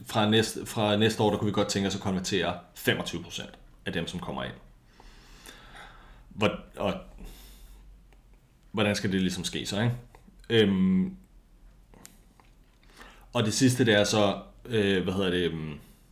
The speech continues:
og det sidste nummer, det er så selvfølgelig, nu skal vi skaffe så mange flere leads, fordi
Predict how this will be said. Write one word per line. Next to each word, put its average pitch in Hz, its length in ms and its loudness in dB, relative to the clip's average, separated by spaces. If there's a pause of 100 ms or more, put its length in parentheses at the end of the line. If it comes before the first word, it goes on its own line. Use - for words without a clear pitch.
(2000)
og 107 100 0
det 104 80 4
sidste 110 220 2
nummer, 101 200 6
det 101 100 6
er 98 80 4
så 98 120 0
selvfølgelig, 101 320 2
nu 107 80 4
skal 110 160 0
vi 104 60 2
skaffe 95 520 2 (100)
så - 120 -2
mange 92 220 2
flere 95 140 2
leads, 87 280 0
fordi 87 320 -2